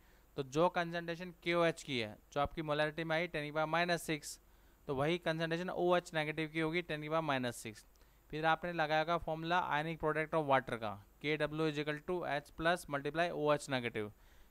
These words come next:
के डब्ल्यू के नीचे आपने पुट किया होगा टेन की पावर माइनस फोर्टीन, एच प्लस निकालना है, ओएच की वैल्यू पुट करोगे टेन की पावर माइनस सिक्स, इससे एच प्लस कितना आ गया, टेन की पावर माइनस एट, तो पीएच भी आ गया एट आपका।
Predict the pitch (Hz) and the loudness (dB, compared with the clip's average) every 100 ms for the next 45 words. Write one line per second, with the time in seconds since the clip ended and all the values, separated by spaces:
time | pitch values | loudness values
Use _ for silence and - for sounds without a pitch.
0 | _ 147 151 156 165 170 170 170 160 165 | _ -4 -2 0 -2 -2 -4 -2 -2 -2
1 | 160 160 170 160 170 165 151 156 156 147 | -6 -2 2 4 4 2 -2 -2 0 2
2 | 143 143 - 147 151 170 175 175 - - | 2 0 -2 -2 2 2 2 -2 -12 -20
3 | - - 143 160 - 165 - 143 135 147 | -20 -6 -4 -4 -2 -4 -4 -8 2 2
4 | 156 165 170 165 - _ - - 156 165 | 4 2 2 -2 -12 _ -20 -10 -2 0
5 | 170 - 170 165 165 165 165 160 160 175 | 0 -2 -2 -2 -2 -6 -2 0 0 -2
6 | 156 143 131 123 131 156 165 - 170 170 | -4 -2 -2 0 0 0 -2 0 -2 -4
7 | - - - 143 165 156 - 165 160 165 | -14 -16 -12 -4 0 0 -2 -6 -4 -6
8 | 165 165 147 131 131 - 131 139 151 156 | 0 0 2 -2 -4 -10 -8 -8 0 0
9 | 151 135 139 - 165 175 175 - - 143 | 2 0 -2 0 2 2 0 -12 -16 -14
10 | - 139 135 135 135 123 127 147 175 170 | -8 -2 -2 -2 -2 0 -2 0 0 2
11 | 160 151 147 | 0 0 -4